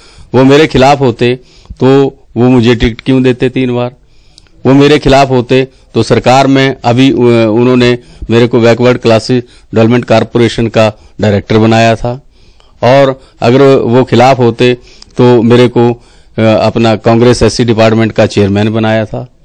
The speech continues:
और कई जगह पे सरकार में उन्होंने मेरे को तवज्जो दी थी। तो ऐसी बात नहीं है। अ, वीरभद्र सिंह जी हमारे नेता हैं और हिमाचल प्रदेश के सर्वमान्य नेता हैं। हम उनकी कदर करते हैं और वो, अ, निश्चित रूप से सरकार हमारी बनेगी।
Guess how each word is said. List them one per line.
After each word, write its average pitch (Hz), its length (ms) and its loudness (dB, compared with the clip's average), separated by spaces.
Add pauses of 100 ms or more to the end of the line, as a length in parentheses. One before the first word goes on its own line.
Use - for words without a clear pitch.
(300)
और 143 280 2
कई 175 260 2
जगह 139 280 2
पे 131 260 0
सरकार 113 380 0
में 113 120 -2
उन्होंने 110 260 -4
मेरे 107 240 -4
को 104 100 -10
तवज्जो 98 360 -8
दी 110 160 -6
थी। - 220 -12 (280)
तो 120 80 0
ऐसी 120 220 0
बात 110 180 0
नहीं 107 240 -4
है। 165 160 -8 (420)
अ, 104 40 -6
वीरभद्र 104 460 -2
सिंह 101 280 -8
जी 123 160 -10 (240)
हमारे 98 280 -6
नेता 98 360 -4
हैं 147 240 -2 (340)
और 101 180 -2
हिमाचल 98 360 -8
प्रदेश 98 380 -8
के 104 120 -12
सर्वमान्य 92 480 -10
नेता 98 340 -8
हैं। 143 240 -6 (260)
हम 95 160 -8
उनकी 95 220 -14
कदर 95 260 -10
करते 110 320 -8
हैं 143 200 -4 (380)
और 101 200 -4
वो, 104 260 -4 (460)
अ, 101 160 -6
निश्चित 120 460 -2
रूप 104 160 -4
से 117 320 -6 (100)
सरकार 101 400 -4
हमारी 98 280 -6
बनेगी। 113 560 -4